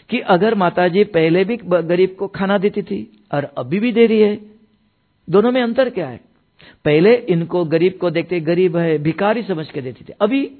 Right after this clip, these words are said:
ये शुभ बाबा का बच्चा है, बाबा को याद करते कर्म किया, दान कर्म वही है। पद्मों की कमाई जमा करते हो। पद्मा पदम भाग्यशाली कैसे बनेंगे? कर्म वही है,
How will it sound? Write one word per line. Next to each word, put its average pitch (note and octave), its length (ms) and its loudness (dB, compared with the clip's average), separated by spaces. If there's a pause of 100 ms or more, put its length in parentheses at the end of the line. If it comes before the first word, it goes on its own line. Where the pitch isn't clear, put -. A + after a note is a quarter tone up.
(340)
ये B2 60 -4
शुभ C3 260 -6
बाबा A2+ 380 -8
का F#3+ 140 -8
बच्चा - 300 -14
है, - 240 -18 (760)
बाबा F#3 260 4
को G#3 140 0
याद G3+ 340 4
करते A#3 380 2
कर्म A#3 380 0
किया, G#3+ 220 -6
दान F#3 280 -6 (100)
कर्म C#4+ 260 0
वही C4+ 300 4
है। C#3 260 0 (400)
पद्मों C3 400 -6
की E3 180 -12
कमाई C3+ 440 -10
जमा A#2 340 -8
करते - 340 -16
हो। C#2+ 200 -16 (1160)
पद्मा F#3+ 380 4
पदम A#3 380 0
भाग्यशाली G3 580 0
कैसे A#3 300 -2
बनेंगे? F3 420 -4 (240)
कर्म C#4+ 300 4
वही B3+ 360 6
है, C#3 200 -2